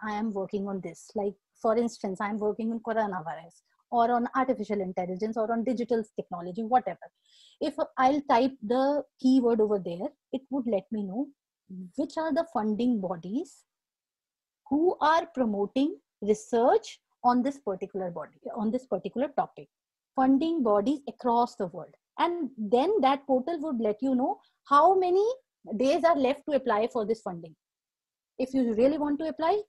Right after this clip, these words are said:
you go. And funding across the world. And careers. If you want to switch over from one institution to another, and that to acro-, other than your country,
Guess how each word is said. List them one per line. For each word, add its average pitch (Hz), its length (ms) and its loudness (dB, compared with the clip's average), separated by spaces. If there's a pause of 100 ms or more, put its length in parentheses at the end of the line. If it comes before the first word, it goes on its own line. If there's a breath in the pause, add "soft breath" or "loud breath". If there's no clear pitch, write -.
you 208 80 -6
go. 175 200 -10 (120)
And 226 240 -4 (140)
funding 269 420 2
across 208 440 -4 (100)
the 165 80 -8
world. 160 220 -14 (560 soft breath)
And 233 400 2 (920)
careers. 220 720 -2 (560)
If - 220 -2
you 330 120 0
want 240 360 0
to 320 300 -4 (1000)
switch - 320 -4
over 202 300 0 (560)
from 214 180 0
one 226 200 2
institution 233 560 -4
to 240 80 0
another, 180 380 -2 (260)
and 208 140 -2
that 202 260 0
to 240 80 2
acro-, 196 360 0 (1900)
other 233 180 4
than 233 180 4
your 220 120 0
country, 208 420 -4